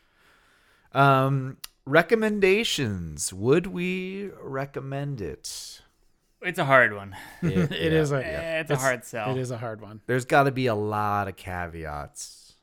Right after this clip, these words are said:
Speaker 2: Yeah.
Speaker 1: to that recommendation, I think. But it's also what? How much was it? Ten bucks? Twenty bucks?
Speaker 3: Twenty bucks.
Speaker 2: Twenty, I think.
Speaker 1: Twenty bucks?
Speaker 3: On sale. It's on sale all the time.
Speaker 1: Oh, okay.
Speaker 3: Um,
Speaker 1: It's a pretty old game at this point to be still going for twenty dollars.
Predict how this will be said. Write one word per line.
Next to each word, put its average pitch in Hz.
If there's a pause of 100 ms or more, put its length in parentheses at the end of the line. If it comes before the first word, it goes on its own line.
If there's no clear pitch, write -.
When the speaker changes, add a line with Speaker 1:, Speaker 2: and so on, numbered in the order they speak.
Speaker 2:
Yeah. -
Speaker 1:
to 82
that 78
recommendation, 65
I -
think. - (200)
But 220
it's 262
also 254
what? 107 (140)
How 113
much 143
was 85
it? 67
Ten 117
bucks? - (200)
Twenty 139
bucks? 160
Speaker 3:
Twenty 127
bucks. 113
Speaker 2:
Twenty, 147
I -
think. 147
Speaker 1:
Twenty 147
bucks? 139
Speaker 3:
On 139
sale. 120
It's 139
on 208
sale 135
all 104
the 92
time. 98
Speaker 1:
Oh, 95
okay. 82 (880)
Speaker 3:
Um, 139
Speaker 1:
It's 202
a 254
pretty 254
old 156
game 131
at 101
this 113
point 127
to 117
be 110
still 107
going 101
for -
twenty 98
dollars. 92